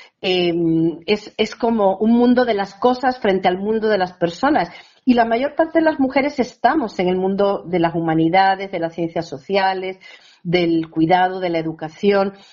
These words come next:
Em, y en esos ámbitos no se ha incorporado la tecnología como algo transversal. Este es un reto y una necesidad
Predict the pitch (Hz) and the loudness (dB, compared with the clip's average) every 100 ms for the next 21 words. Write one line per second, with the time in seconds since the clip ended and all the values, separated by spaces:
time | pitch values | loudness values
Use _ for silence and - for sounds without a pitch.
0 | - _ - 202 196 185 180 185 185 233 | -20 _ -4 0 0 0 -4 -8 -2 2
1 | 220 254 - 330 - 359 330 254 - 240 | 2 0 -4 -2 2 4 4 0 0 0
2 | 370 - _ _ 233 196 285 - 233 208 | 0 -8 _ _ -4 0 0 0 -4 -2
3 | 208 202 196 196 214 233 - 190 185 180 | -4 -2 0 2 2 0 -2 -4 -2 -2
4 | 180 214 226 220 185 180 202 190 165 160 | 0 0 0 0 -2 -2 -4 -2 -4 -4
5 | 143 - 233 202 165 - - _ _ - | -12 -2 0 0 -4 -18 -20 _ _ -4
6 | 226 294 302 - 233 226 - 170 202 226 | -2 0 -2 0 0 0 -4 -6 0 0
7 | 233 254 240 208 220 220 220 208 185 175 | 0 -2 -2 -4 -4 -4 -6 -4 0 2
8 | 190 | 0